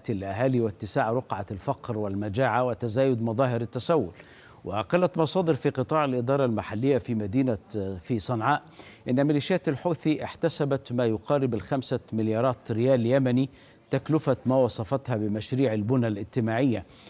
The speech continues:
مشيرة إلى أن المشاريع المزعومة تشمل على ما تسميها دورات ثقافية وفعاليات دينية ووقفات احتجاجية، بالإضافة إلى ما تسميه تعزيز الهوية الإيمانية، تزامن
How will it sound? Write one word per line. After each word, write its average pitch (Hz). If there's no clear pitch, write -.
مشيرة 131
إلى 117
أن 139
المشاريع 110
المزعومة 110
تشمل 131
على 120
ما 117
تسميها 117
دورات 120
ثقافية 123
وفعاليات 107
دينية 131
ووقفات 127
احتجاجية، 127
بالإضافة 117
إلى 127
ما 113
تسميه 117
تعزيز 110
الهوية 120
الإيمانية، 123
تزامن 131